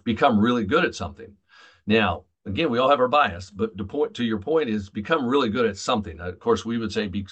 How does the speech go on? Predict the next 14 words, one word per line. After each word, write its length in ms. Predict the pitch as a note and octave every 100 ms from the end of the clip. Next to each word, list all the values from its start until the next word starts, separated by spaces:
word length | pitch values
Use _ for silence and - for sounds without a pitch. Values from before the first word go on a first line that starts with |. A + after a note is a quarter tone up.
| -
become 360 | A2 G#2 B2+ A2+
incredibly 600 | G2+ G#2+ - C3+ C3+ G#2+
good 180 | F#2+ A2
at 60 | G#2
your 100 | F#2+
manual 340 | G#2 G2+ F#2+
care 440 | - D#3 B2 F#2+ - _ _ -
and 100 | G#2+
then 140 | G2+
build 260 | F2 A#2+ A2+
on 180 | G#2+ G2+
it 120 | -
from 100 | F#2+
there. 240 | G#2+ -